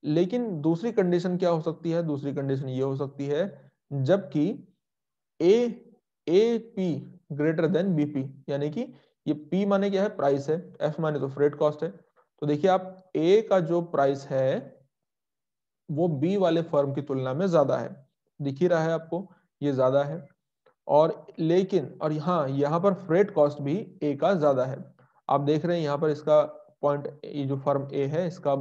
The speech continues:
जो भाड़ा है वो किसकी तुलना में? बी वाले की तुलना में ज्यादा है। तो आप कह सकते हैं कि एपी greater than बीपी और एएफ़ greater than बीएफ़, है ना? तो इस कंडीशन में ये कहाँ पर एक दूसरे को इंटरसेक्ट करेंगे? तो आपको दिख रहा है कि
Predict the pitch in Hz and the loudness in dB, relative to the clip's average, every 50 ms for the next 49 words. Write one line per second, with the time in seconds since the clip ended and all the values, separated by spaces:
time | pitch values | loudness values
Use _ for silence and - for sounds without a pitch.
0 | 131 - 131 139 139 139 139 131 139 151 147 147 160 208 202 160 139 139 143 - | -2 -4 -4 -4 -2 0 0 2 2 2 2 0 0 -2 -2 -2 -2 0 0 0
1 | - - - - - - _ _ _ - 151 135 - 170 151 151 151 147 147 147 | 0 -2 -6 -16 -20 -20 _ _ _ -8 -8 -6 -2 -2 -2 0 0 0 0 0
2 | 160 190 247 359 294 165 139 143 147 151 151 143 139 131 131 131 135 131 135 135 | 0 -2 -2 -4 -4 -6 -4 -2 0 0 2 2 2 0 0 -2 -4 -6 -6 -6
3 | 135 135 131 131 165 202 190 165 143 127 - 127 123 123 - - _ _ _ - | -6 -6 -4 -2 -2 0 0 0 0 0 0 -2 -4 -6 -10 -14 _ _ _ -6
4 | 143 139 135 - 151 147 170 185 185 185 180 180 - 170 156 156 165 190 202 - | -6 -4 -4 -4 -4 -2 -2 0 -2 -4 -4 -2 -4 -2 -2 0 -2 -2 -4 -6
5 | - - - _ _ _ - - - - 151 147 147 147 180 196 170 160 160 165 | -12 -20 -20 _ _ _ -16 -14 -8 -4 -2 -2 0 0 0 0 2 2 2 2
6 | 151 160 160 156 160 175 175 156 135 139 139 135 139 220 277 339 - _ _ _ | 2 2 2 2 2 0 0 0 0 -2 -2 -2 -4 -6 -6 -6 -10 _ _ _
7 | _ - - 147 - - - 147 156 175 202 190 190 151 143 139 135 135 131 135 | _ 0 0 0 0 0 -2 0 0 2 0 0 -2 -4 -2 -2 -2 0 -2 -2
8 | 135 131 165 202 196 165 147 143 135 131 - 131 - - _ _ - - 190 240 | -2 -2 -2 -2 -2 -2 0 0 0 -2 -4 -8 -12 -18 _ _ -8 -6 -6 -4
9 | 247 196 - _ _ _ _ _ _ _ - - 170 170 - - - 202 220 220 | -6 -8 -10 _ _ _ _ _ _ _ -4 -4 -4 -4 -4 -4 0 0 0 0
10 | - - 160 156 156 160 - 175 156 156 156 160 165 170 165 170 - 135 143 151 | 0 -2 0 2 0 0 0 -2 -4 -4 -2 -2 -2 -2 -2 -2 -2 0 0 2
11 | 156 175 165 156 151 147 143 143 143 143 147 151 151 143 135 131 135 139 135 147 | 2 2 2 2 2 0 -4 -4 -4 -4 -2 -2 -2 -4 -2 -4 -6 -6 -6 -6
12 | 135 135 - 135 131 127 135 143 170 214 - - - _ _ _ _ _ - - | -6 -2 -2 -2 -2 -2 -4 -4 -6 -6 -8 -10 -20 _ _ _ _ _ -2 0
13 | 139 135 135 139 143 139 131 139 135 151 143 135 135 139 165 214 254 - - - | 0 0 0 0 -2 -2 -2 -2 -2 0 -2 0 0 -2 -2 -4 -6 -8 -16 -20
14 | _ _ _ _ _ _ _ - 147 | _ _ _ _ _ _ _ -8 -8